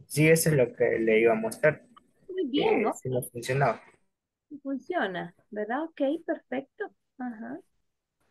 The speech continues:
Speaker 2: Ahí selecciona, pues, cualquiera y ya, eh, se muestran, pues, los datos. Ujú.
Speaker 1: Sí, sí.
Speaker 2: Tal vez solamente resaltar, ¿verdad? Consulta de datos y el, la,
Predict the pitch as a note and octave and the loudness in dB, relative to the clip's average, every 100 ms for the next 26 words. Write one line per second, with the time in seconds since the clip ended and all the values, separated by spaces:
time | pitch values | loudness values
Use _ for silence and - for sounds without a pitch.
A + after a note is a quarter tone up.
0 | _ _ _ _ _ _ - G3 G3 A3 | _ _ _ _ _ _ -6 -4 -2 -2
1 | G#3+ G#3 B3+ A#3+ A#3+ G#3+ - E3+ - E4+ | -2 -2 -4 -4 -6 -10 -6 -6 -4 -4
2 | A4 A#4 A#3+ B3 A3+ - G3+ G#3 G#3+ G#3+ | -4 -6 -6 -6 -8 -6 -2 2 2 0
3 | F#3 F3+ E3+ F#3+ F3 D#3+ G#3 G#3 E3 D#3+ | -4 -6 -8 -8 -8 -8 -10 -8 -8 -4
4 | C#3+ D3 - _ _ _ _ _ - B3 | -4 -6 -20 _ _ _ _ _ -14 -12
5 | G4+ - E3+ F#3 F#3 _ _ _ _ _ | -12 -2 0 0 -4 _ _ _ _ _
6 | _ - A#3+ B3+ C#4 C4+ C#4+ C#4+ C4+ A#3+ | _ -2 0 0 0 4 4 4 4 0
7 | A#3 F#4 A#3+ F#3+ F#3+ F#3+ F#3 - A3+ A3+ | 0 0 2 4 4 0 -4 -6 -8 -4
8 | A3+ C4 - D4+ - E4+ - _ _ _ | -4 -2 -2 -4 -8 -10 -14 _ _ _
9 | - - - B3 A#3+ A3 - G#3 G3 F#3 | -20 -20 -8 -4 -4 -2 2 4 2 -2
10 | - - G3+ G3 - | -8 -6 -2 -2 -4